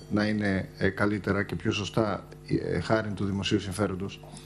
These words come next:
Αλλά θα ήταν και πιο έντιμο όμως, ε,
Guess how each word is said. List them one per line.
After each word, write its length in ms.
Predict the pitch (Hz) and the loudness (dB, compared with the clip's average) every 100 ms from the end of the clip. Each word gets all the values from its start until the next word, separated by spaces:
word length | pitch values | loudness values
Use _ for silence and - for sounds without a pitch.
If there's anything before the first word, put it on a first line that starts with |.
| - - - - - - | -14 -14 -12 -12 -12 2
Αλλά 260 | 131 135 | 2 4
θα 140 | 131 143 | 2 4
ήταν 320 | 156 156 156 | 4 2 2
και 100 | 151 | 0
πιο 280 | - - 160 | -2 2 4
έντιμο 460 | 151 135 113 107 104 | 4 2 0 0 -2
όμως, 520 | 92 95 - - - - - - - - - | -2 -4 -8 -14 -16 -16 -16 -18 -18 -18 -6
ε, 100 | 113 | 0